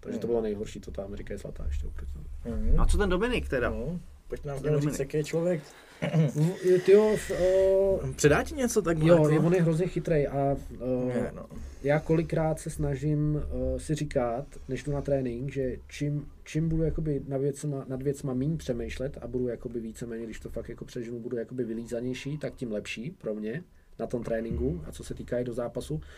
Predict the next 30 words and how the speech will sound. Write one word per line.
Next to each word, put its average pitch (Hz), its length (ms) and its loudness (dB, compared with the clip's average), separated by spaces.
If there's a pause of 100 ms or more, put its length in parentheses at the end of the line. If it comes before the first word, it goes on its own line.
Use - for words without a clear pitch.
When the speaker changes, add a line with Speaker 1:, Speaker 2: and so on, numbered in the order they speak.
(320)
Speaker 1:
A 113 140 0
on 123 180 0
je 135 80 0
člověk, 135 500 0
eh, 135 40 -8 (460)
co 135 160 -8
mi 131 100 -2
tohle 127 280 -4 (200)
jako 123 180 -4
extrémně 127 440 -2
vyvrací, 113 500 -4
protože 113 360 -8
on 123 340 -6
fakt 127 240 -6
má 131 140 -2
všechno 135 300 -6
jakoby 135 240 -2
promyšlený 139 800 -2 (380)
a 113 540 -2
když 127 160 -4
ho 143 60 0
posloucháš, 127 640 -2
tak - 240 -8
to 123 100 -6
má 113 120 -6
všechno 123 260 -8
hlavu 113 220 -2
a 113 60 -6
patu, 110 300 -8
no. 151 100 -12